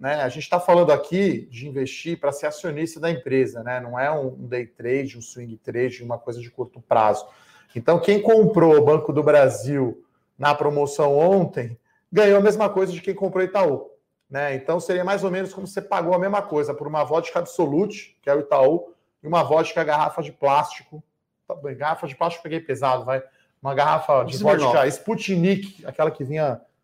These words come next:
Speaker 1: uma baunilha no meio, que é o Banco do Brasil, porque a gente vê o risco muito grande pras estatais, né? Apesar da,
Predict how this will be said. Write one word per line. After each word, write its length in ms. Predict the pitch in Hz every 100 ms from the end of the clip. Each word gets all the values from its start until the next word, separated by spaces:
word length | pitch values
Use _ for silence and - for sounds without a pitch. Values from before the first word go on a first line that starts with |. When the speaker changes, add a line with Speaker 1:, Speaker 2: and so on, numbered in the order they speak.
| _
Speaker 1:
uma 80 | 147
baunilha 600 | 135 160 160 160 180 160
no 120 | 147
meio, 440 | 135 147 170 170 - _ _ _ _
que 100 | -
é 60 | 160
o 80 | 170
Banco 240 | 165 165
do 60 | 156
Brasil, 400 | 160 160 127 160
porque 180 | - 160
a 40 |
gente 300 | 147 147 156
vê 200 | 123 151
o 120 | 170
risco 500 | 123 156 175 - -
muito 460 | 139 180 240 233 226
grande 640 | 147 160 170 196 202 185
pras 300 | 170 175 170
estatais, 580 | - 170 - 120 110 -
né? 140 | 127
Apesar 460 | 123 - 110 131 151
da, 300 | 143 135 113